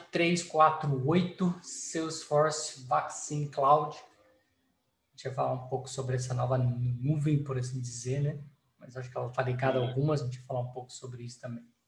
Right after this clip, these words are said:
Speaker 1: Então, pra quem ainda não me conhece, meu nome é Fernando Souza.
Speaker 2: Bom, eu sou o Arthur Anelli e, assim,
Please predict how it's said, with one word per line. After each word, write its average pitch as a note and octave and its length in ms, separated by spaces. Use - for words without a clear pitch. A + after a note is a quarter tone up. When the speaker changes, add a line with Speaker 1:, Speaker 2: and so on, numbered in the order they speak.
Speaker 1:
Então, C3 120
pra D3 140
quem D3+ 120
ainda D#3 100
não E3 120
me D#3+ 80
conhece, E3 560
meu C#3 120
nome D3+ 160
é D3 40
Fernando C#3+ 380
Souza. F#3 500
Speaker 2:
Bom, C#3 140
eu C3 60
sou D#3+ 320
o D#3+ 40
Arthur D#3 280
Anelli D3+ 580
e, A#2 880
assim, C#3 380